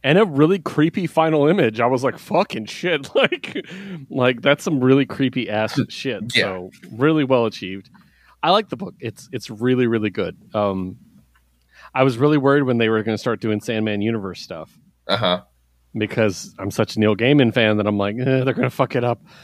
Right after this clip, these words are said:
Speaker 1: But I think they've done a great job so far.
Speaker 2: They've been getting some respectful writers to just, like, really just, like, sink their teeth in.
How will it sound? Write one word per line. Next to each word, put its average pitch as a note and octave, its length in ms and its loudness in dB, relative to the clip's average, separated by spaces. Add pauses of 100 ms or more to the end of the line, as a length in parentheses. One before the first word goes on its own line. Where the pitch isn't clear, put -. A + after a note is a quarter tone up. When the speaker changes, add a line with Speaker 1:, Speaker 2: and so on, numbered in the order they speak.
(300)
Speaker 1:
But C3+ 120 4
I D3+ 80 6
think F3 180 -2
they've E3 140 0
done D3+ 140 4
a - 40 0
great C#3 420 -2
job G2+ 320 -4
so G#2+ 140 -8
far. F2 100 -10
Speaker 2:
They've B2 160 2
been B2 200 2
getting A#2 240 2
some A2 200 0
respectful G#2 800 0
writers F2 580 2
to F#2 120 -2
just, E2+ 180 -2
like, E2+ 160 4
really G#2 580 2
just, F#2 140 -4
like, F#2 120 2
sink F#2+ 240 -2
their F2+ 100 0
teeth E2 260 -6
in. B1+ 240 -8